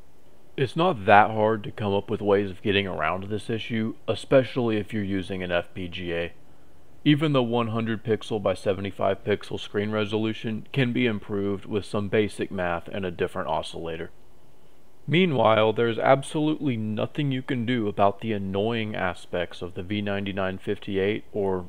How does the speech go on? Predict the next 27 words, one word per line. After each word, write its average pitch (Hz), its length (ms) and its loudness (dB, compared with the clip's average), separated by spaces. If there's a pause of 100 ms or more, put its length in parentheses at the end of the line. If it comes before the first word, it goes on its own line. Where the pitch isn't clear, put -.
really 104 420 0
any 104 300 -2 (100)
retro 95 540 -2
eight-bit 90 500 -2
era 85 280 -2
video 85 340 -4
chip. - 380 -6 (720)
There 123 200 2
is 98 140 -4
nothing 123 460 -2
you 139 100 -2
can 139 180 -2
do 131 200 2
to 110 240 -2
improve 107 400 -2
the 98 100 -2
five 95 280 -2
hundred 110 220 -4
and 104 140 -2
twelve 104 340 2
by 95 140 0
two 101 280 -6
hundred 98 260 -4
and 95 100 -6
twelve 95 320 0
pixel 95 340 -4
resolution, 90 640 -4